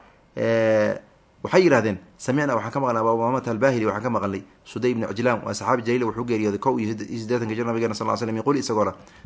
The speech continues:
samictu waxaan ka maqlay Camr ibnu Cabasata ayaan ka maqlay, yaquul isagoo leh, qultu waxaan, yaa Rasuul, Rasuulka Allow, kayfa alwuduu, weysada waa sidee? Si loo weyse qaataa?" Qaala wuxuu yidhi, "Ama alwuduu, weysada miyaa, fa innaka adiga,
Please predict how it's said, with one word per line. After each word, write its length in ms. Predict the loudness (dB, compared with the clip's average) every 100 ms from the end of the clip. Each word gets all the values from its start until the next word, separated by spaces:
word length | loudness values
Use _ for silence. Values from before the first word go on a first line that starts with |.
| -14
samictu 360 | -6 -6 -6
waxaan 160 | -8 -6
ka 80 | -4
maqlay 260 | -2 -4 -8 _ _ _
Camr 300 | -4 -2 -2 -4 -14 _ _ -10
ibnu 200 | -6 -4
Cabasata 420 | -4 -6 -8 -10
ayaan 100 | -6
ka 60 |
maqlay, 200 | -6 -6 -4
yaquul 160 | -6
isagoo 280 | -6 -4 -4
leh, 80 | -4 -10 _ _
qultu 240 | -8 -6
waxaan, 240 | -4 -4 -4
yaa 120 | -4
Rasuul, 240 | -6 -8 -8
Rasuulka 340 | -6 -6 -2
Allow, 140 | -4 -4 -10 _ _ _ _ _
kayfa 300 | 2 4 6
alwuduu, 460 | 6 6 4 2 0 0
weysada 320 | 2 2 6
waa 100 | 6
sidee? 260 | 6 0 -2 -8 _
Si 160 | -4 4
loo 120 | 6
weyse 200 | 6 2
qaataa?" 320 | -2 -4 -8 -14 _ _ _ _ -20 _ _ _ _
Qaala 200 | 6 8
wuxuu 160 | 8 6
yidhi, 120 | 4
"Ama 180 | 4 4
alwuduu, 340 | 4 4 4 4
weysada 300 | 2 0 0
miyaa, 200 | 0 0
fa 100 | -2
innaka 300 | -2 -2 -2
adiga, 200 | -4